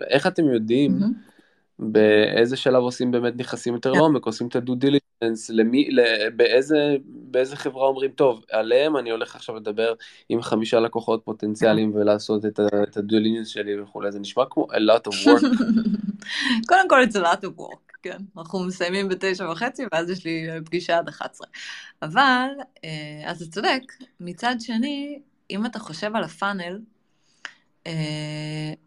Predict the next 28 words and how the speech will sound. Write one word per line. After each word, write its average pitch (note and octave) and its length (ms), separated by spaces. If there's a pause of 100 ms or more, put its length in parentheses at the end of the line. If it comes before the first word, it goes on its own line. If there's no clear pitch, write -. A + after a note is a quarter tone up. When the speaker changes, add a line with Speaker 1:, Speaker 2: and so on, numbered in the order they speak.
(720)
Speaker 2:
אז E3 360
ב-top E3 420
of C#4 120
the G#3 180
funnel F#3 340
באמת G#3+ 320
יש A#3+ 300
מאות F#3 480 (120)
אלפי F3 360
חברות D3 460
בשנה. D3 340 (880)
אבל D#3+ 320 (120)
הסינון G#3+ 460
המסיבי, C#4+ 520
מסיבי, A3+ 400
מסיבי C4 420
הוא A3+ 100
מהפגישה F#3 400
הראשונה A#3 460
לשנייה. F#3+ 400 (380)
ברוב E3+ 500
המקרים, B3+ 600 (680)
עכשיו E3+ 200
אל G#3 100
תתפוס A3+ 240
אותי G#3 140
במילה, E3+ 480
ובכל D#3+ 360